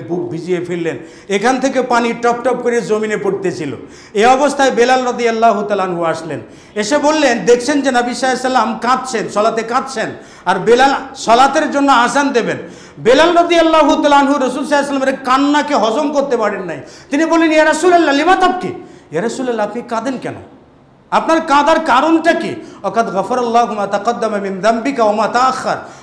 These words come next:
আল্লাহ তাআলা আপনার তো আগে এবং পরের সমস্ত পাপ আল্লাহ তাআলা মাফ করে দিয়েছেন। অতীতে যা করেছেন, ভবিষ্যতে যা করবেন, মানে আপনার হবু পাপ, সবগুলোকে আল্লাহ মাফ করে দিয়েছেন। এরপরে আপনি কাঁদেন, কেন কাঁদেন আপনি?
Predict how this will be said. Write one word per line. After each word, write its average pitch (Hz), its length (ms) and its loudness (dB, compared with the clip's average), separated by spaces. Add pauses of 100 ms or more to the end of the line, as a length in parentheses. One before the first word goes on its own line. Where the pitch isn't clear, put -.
আল্লাহ 196 240 2
তাআলা 233 220 2
আপনার 240 340 -2
তো 247 60 -2
আগে 190 300 0
এবং 202 360 -2
পরের 190 220 0
সমস্ত 320 640 -4
পাপ 202 340 -2
আল্লাহ 180 200 -4
তাআলা 175 180 -6
মাফ 170 180 -4
করে 208 240 -10
দিয়েছেন। 151 400 -12 (600)
অতীতে 285 400 2
যা 240 280 4
করেছেন, 269 460 2
ভবিষ্যতে 240 680 0
যা 226 280 2
করবেন, 240 360 0
মানে 214 200 -2
আপনার 202 260 -4
হবু 190 320 -2
পাপ, 175 380 -4 (160)
সবগুলোকে 330 640 0
আল্লাহ 311 180 0
মাফ 311 140 -2
করে 339 220 -4
দিয়েছেন। 269 400 -6 (300)
এরপরে 269 380 0
আপনি 277 240 -2
কাঁদেন, 269 520 -2
কেন 269 260 -2
কাঁদেন 233 320 0
আপনি? 175 260 -4